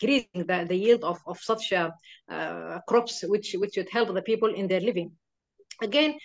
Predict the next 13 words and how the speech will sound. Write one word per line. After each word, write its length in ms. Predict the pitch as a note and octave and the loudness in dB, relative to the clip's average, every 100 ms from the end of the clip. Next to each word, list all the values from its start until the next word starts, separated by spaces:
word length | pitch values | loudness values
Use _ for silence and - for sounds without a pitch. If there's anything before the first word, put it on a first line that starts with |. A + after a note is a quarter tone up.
| - - | -20 -16
some 200 | - C#4+ | 0 4
of 120 | C4+ G3+ | 4 2
the 80 | |
stuff 240 | G3+ C4 B3+ | 0 -2 2
we 80 | G#3+ | 2
are 100 | F#3 | 2
discussing, 520 | G3 - B3 A#3 G3+ | -4 -4 -4 -2 2
the 180 | F#3+ F#3 | 2 4
water 220 | A#3+ F#3 F3+ | 2 2 2
problems 380 | A3+ G#3+ A3 | 2 2 -4
for 120 | - F3 | -4 -4
human 280 | G3+ G#3 F#3 | 0 0 2
use 360 | G#3 A3+ A3+ | 4 2 -2